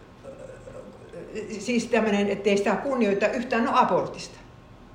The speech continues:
Minun laskujen mukaan Suomessa on abortoitu yli seitsemänsataatuhatta lasta. Ynnä-, ynnätkääpäs Eurooppa.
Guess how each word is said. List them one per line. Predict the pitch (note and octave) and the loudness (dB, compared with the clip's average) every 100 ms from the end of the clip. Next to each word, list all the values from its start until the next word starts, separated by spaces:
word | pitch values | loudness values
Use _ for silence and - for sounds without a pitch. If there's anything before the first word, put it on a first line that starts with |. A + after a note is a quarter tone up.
| - - - - - - | -20 -20 -20 -20 -12 -4
Minun | D#4+ B3+ A3 A3 | 2 4 4 2
laskujen | C#4+ E4+ - B3+ B3 A#3 | 0 0 -2 -2 0 2
mukaan | A#3+ - G3+ - | 2 4 2 4
Suomessa | A3+ G3 F3+ F#3+ | 2 0 0 0
on | F#3+ | 0
abortoitu | F#3 F#3 F3 E3+ F3+ | 0 -2 -2 -2 -2
yli | G3+ A#3 | -2 0
seitsemänsataatuhatta | - G3+ - C#3+ D3 - C#3 D3 C3+ C#3 | 0 -2 -4 -8 -8 -6 -6 -6 -8 -8
lasta. | C3+ D#3 - - - - - - - - - - | -8 -10 -14 -20 -20 -20 -20 -20 -20 -20 -20 -12
Ynnä-, | - E4 D4+ B3 | -4 2 4 4
ynnätkääpäs | D#4 A4 F4+ A#3 G#3 G#3 A3 | 4 4 4 4 4 4 4
Eurooppa. | A3 E3+ D3 C3 A#2 - | 4 4 0 -4 -6 -12